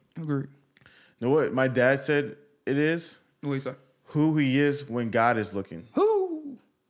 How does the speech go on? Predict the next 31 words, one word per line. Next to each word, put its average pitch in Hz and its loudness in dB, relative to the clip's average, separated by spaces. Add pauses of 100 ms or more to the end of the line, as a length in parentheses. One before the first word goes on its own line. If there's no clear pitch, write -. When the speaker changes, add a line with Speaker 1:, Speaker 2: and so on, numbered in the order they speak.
(840)
Speaker 1:
It's - -20
good. 127 0 (640)
Speaker 2:
You 107 -10
know? 139 -4 (1120)
And 143 2
know 156 4
what 202 4
I 165 4
thought 151 2
about? 143 2
This 139 -2
is 123 -6
deep. 120 -4 (680)
After 208 2
you 185 -2
read 151 -2
Luke, 143 0
even 165 -4
though 160 2
I 139 4
agree 131 0
with 123 -6
Chris 131 -6 (100)
to - -12
the 117 -8
Timothy 131 -6
stories 123 -4
are 107 -6
good, 113 -4 (720)
I 147 4
would 156 2